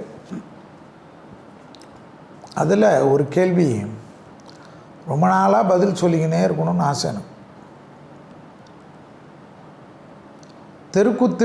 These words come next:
வீடு ஐயா எந்து? இந்த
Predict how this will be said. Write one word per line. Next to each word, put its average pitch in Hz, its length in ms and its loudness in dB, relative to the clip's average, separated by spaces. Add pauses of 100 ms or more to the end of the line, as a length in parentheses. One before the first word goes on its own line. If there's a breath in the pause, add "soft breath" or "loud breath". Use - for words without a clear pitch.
வீடு 208 260 4
ஐயா 175 220 4 (120)
எந்து? 147 260 4 (2750)
இந்த 156 180 0